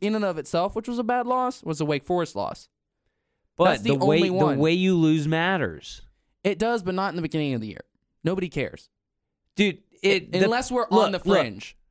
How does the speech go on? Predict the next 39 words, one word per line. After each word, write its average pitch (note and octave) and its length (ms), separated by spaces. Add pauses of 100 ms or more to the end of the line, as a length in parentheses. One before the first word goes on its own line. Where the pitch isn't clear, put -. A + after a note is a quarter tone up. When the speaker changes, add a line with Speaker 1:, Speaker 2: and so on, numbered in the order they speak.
(120)
Speaker 2:
they G#3 160
don't, A#3 320 (100)
um, D#3 360 (360)
the D#3 220
N G#3+ 140
F G#3+ 160
L, G3 160
how E3+ 100
you E3+ 160
make E3+ 140
the C#3 80
playoffs D#3 420
is A#2 80
purely C#3+ 420
objective. G#2+ 600 (120)
Speaker 1:
Mm-hmm. B2+ 200
Speaker 2:
There's A#2 160
a, A2 260
there's A#2+ 220
rules. A2 480 (680)
That G3 240
fifty-one F#3+ 920
to C3+ 100
seven D3 460
loss C3 360
to - 120
Pittsburgh, D#3 540
that A3+ 180
matters, E3 800
even G#3+ 320
though F#3 120
they D#3 120
don't C3+ 200
take C#3 200
it C#3 80
into C3 260
effect. F3 540 (1000)
That G3+ 160
matters E3+ 760